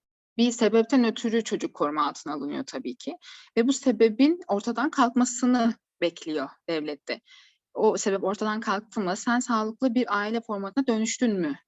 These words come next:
inceliyor aslında. Ve eğer ki biyolojik aile tekrar çocukla beraber yaşarsa, yaşamak isterse mahkeme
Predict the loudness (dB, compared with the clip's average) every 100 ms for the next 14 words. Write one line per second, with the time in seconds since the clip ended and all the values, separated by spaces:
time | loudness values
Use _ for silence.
0 | _ -4 -2 -2 -2 -2 -4 -6 -10 -10
1 | -8 -6 -8 -10 -20 -20 -20 -20 _ -2
2 | 0 2 2 2 0 -4 0 0 0 -2
3 | -4 -4 -6 -6 -4 -4 -4 -8 -6 -4
4 | -2 -2 -2 -4 -2 -2 -2 -4 -6 -8
5 | -8 _ _ _ -4 -2 -4 -6 -4 0
6 | 0 0 -6 2 2 4 4 4 2